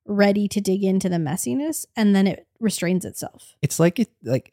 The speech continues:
Speaker 2: Fabelman's felt like it was walking on eggshells and that it didn't want to, like, it didn't want to step on any toes. Like, it didn't want to upset anybody. Like, it's like, "I'm gonna de-, delve into, like, the emotional hard, n-, hard, like, how hard something was." But then, like, that, that's it.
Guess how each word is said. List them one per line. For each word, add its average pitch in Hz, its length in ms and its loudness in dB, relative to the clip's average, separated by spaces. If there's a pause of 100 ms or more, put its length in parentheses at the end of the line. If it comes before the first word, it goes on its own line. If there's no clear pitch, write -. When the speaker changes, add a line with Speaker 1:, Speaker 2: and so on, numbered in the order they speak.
(160)
Speaker 2:
Fabelman's 202 440 4
felt 135 180 0
like 117 160 2
it 120 40 6
was 107 120 2
walking 101 280 2
on 98 120 0
eggshells 92 460 -2
and 95 120 -2
that 95 160 -2
it 101 120 -8
didn't 95 260 -2
want 95 260 -2
to, 101 180 -4
like, 92 320 -4 (520)
it 127 80 -4
didn't 143 180 6
want 156 120 8
to 139 40 4
step - 260 0
on 107 120 4
any 95 180 0
toes. - 500 -12
Like, 117 140 -2
it 117 80 2
didn't 147 260 6
want 143 220 8
to 131 260 2
upset - 640 -2
anybody. 104 480 0
Like, 104 220 -4
it's 127 160 -2
like, 117 160 -2
"I'm 127 120 2
gonna 160 240 4 (160)
de-, 139 260 2
delve 131 260 4
into, 131 280 2
like, 113 160 0
the 110 140 0
emotional 113 640 2
hard, 113 340 2 (220)
n-, 123 100 4
hard, 117 640 2
like, - 180 -10
how 117 200 2
hard 117 260 2
something 139 360 0
was." 151 280 2 (800)
But 131 80 6
then, 120 260 2
like, 92 200 -10
that, 117 140 -4
that's 113 200 -2
it. - 100 -12